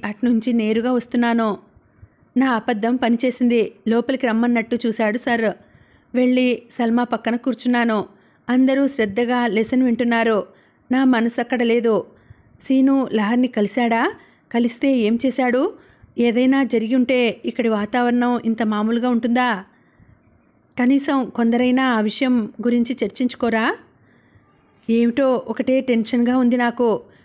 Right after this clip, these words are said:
ఇంకో ఐదు నిమిషాలకు సైన్స్ క్లాస్ అయిపోయింది. మాస్టారు వెళ్ళిపోగానే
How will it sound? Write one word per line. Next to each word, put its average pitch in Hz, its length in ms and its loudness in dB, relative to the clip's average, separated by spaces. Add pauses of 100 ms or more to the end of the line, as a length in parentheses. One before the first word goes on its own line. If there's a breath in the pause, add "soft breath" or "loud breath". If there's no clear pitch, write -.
(160 soft breath)
ఇంకో 262 240 0
ఐదు 233 280 0
నిమిషాలకు 240 720 0 (100)
సైన్స్ 262 240 -2
క్లాస్ 240 320 -2
అయిపోయింది. 240 600 0 (420 soft breath)
మాస్టారు 269 440 0
వెళ్ళిపోగానే 240 840 0